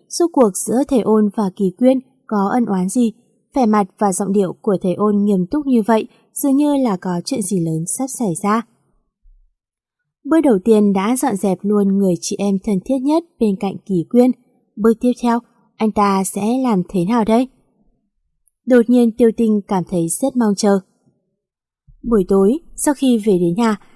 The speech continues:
Kỳ Quyên vừa đăng nhập vào game đã nhận được một đống tin nhắn riêng. "Nick, Tiểu Tiểu Pháp Sư. Sư phụ, có người chửi sư phụ cấu kết với đại sư huynh lừa tiền, xong người không giải thích." Nick, Nam Cung Mặc. "Sư phụ,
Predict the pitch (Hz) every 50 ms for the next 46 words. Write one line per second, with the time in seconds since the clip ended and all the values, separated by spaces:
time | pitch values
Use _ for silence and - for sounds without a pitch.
0 | _ _ _ - 277 254 262 - 277 262 254 233 247 240 214 180 202 202 214 208
1 | 190 175 - - 196 180 170 180 220 233 254 240 - _ _ _ _ - 220 240
2 | 285 311 247 226 226 196 175 - 190 180 175 - - - 185 180 175 185 - -
3 | 247 220 202 190 170 170 180 - 247 247 262 233 - _ _ _ _ _ _ _
4 | _ _ _ _ _ _ _ _ _ _ - 262 294 339 339 - _ _ _ _
5 | - 277 240 202 - 220 214 185 165 - - 269 277 - - 269 269 277 262 _
6 | _ _ _ _ _ _ _ _ _ - - - - 330 - - 302 277 - _
7 | _ _ _ _ - - 262 247 285 339 339 285 240 - 254 214 185 - 254 240
8 | - - 254 233 - - - 214 196 190 - 294 349 339 - - 214 190 240 285
9 | 262 202 - - 269 254 220 254 254 240 233 240 233 208 185 - 220 214 214 190
10 | _ _ _ - - - 349 339 320 294 262 226 233 - 285 269 247 277 247 -
11 | - 269 311 370 359 _ _ _ _ _ _ _ _ _ _ _ _ _ _ _
12 | - 226 240 285 339 339 - _ _ - 226 220 214 208 202 190 - 226 208 196
13 | 208 202 190 _ _ _ _ _ _ _ _ _ - - - - 262 247 - 294
14 | 277